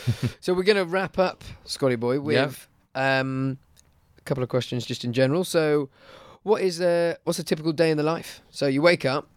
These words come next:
Speaker 2: you're in bed, you're checking your emails, you're
Speaker 1: Yeah.
Speaker 2: madman.
Speaker 1: <laughs>
Speaker 2: And then you get the bus in, or your F forty-five. What's, what's
Speaker 1: Yeah, yeah.
Speaker 2: going on
Speaker 1: Wake
Speaker 2: there?
Speaker 1: up. Uh, usually
Speaker 2: F forty-five, for those who don't know, is just like a forty-five minute gym session.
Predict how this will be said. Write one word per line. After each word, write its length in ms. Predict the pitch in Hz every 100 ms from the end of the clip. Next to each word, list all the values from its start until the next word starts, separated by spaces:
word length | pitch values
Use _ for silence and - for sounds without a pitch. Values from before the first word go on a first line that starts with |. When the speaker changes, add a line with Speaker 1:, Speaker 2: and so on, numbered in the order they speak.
| _ -
Speaker 2:
you're 160 | 147
in 100 | 165
bed, 200 | 156 143
you're 80 | 131
checking 300 | 131 180 135
your 100 | 135
emails, 500 | 143 127 113 151 - -
you're 140 | 156 156
Speaker 1:
Yeah. 240 | 135 110
Speaker 2:
madman. 240 | 123 147 - -
Speaker 1:
<laughs> 260 | 196 - - 139 - - - _ 143
Speaker 2:
And 60 |
then 80 | 147
you 60 | 143
get 80 |
the 80 | 131
bus 240 | 147 147 160
in, 260 | 160 190 -
or 120 | 160
your 120 | 156 156
F 120 | 151
forty-five. 580 | 170 151 143 156 185 185
What's, 280 | 180 - - 58 - -
what's 200 | 151 139
Speaker 1:
Yeah, 80 |
yeah. 60 | 147
Speaker 2:
going 80 | 139
on 60 | 135
Speaker 1:
Wake 160 | 139
Speaker 2:
there? 100 | 143
Speaker 1:
up. 200 | 135 131 - - 127 120
Uh, 840 | 120 117 117 117 113 110 110 110 110 - - _ _
usually 840 | 107 107 107 104 101 104 101 98
Speaker 2:
F 80 | 147
forty-five, 420 | - 147 123 139 123
for 40 |
those 160 | 127 113
who 100 | 123
don't 120 | 117
know, 100 | 117
is 120 | 113
just 200 | - 110
like 160 | 117 -
a 200 | 113 101 _ - - - _ - _
forty-five 500 | 143 139 113 120 113
minute 260 | 117 107 -
gym 240 | 117 113 107
session. 440 | - 113 - 101